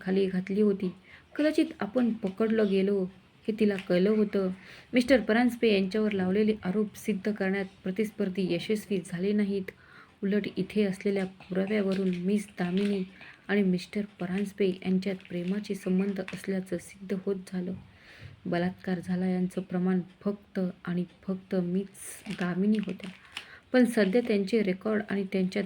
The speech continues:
धमक्या पाहता त्यांनी केलेला हा आरोप सिद्ध होत नाही.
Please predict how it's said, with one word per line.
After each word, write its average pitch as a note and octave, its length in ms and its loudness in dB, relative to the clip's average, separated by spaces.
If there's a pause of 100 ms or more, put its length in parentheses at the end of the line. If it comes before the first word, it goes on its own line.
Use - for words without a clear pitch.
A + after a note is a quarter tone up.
धमक्या F3+ 300 0
पाहता F#3 500 -4 (520)
त्यांनी G3+ 240 4
केलेला F#3+ 640 0
हा G#3 180 -2 (240)
आरोप G3 300 -2 (760)
सिद्ध F#3 340 0 (160)
होत F#3+ 240 0
नाही. F#3+ 400 2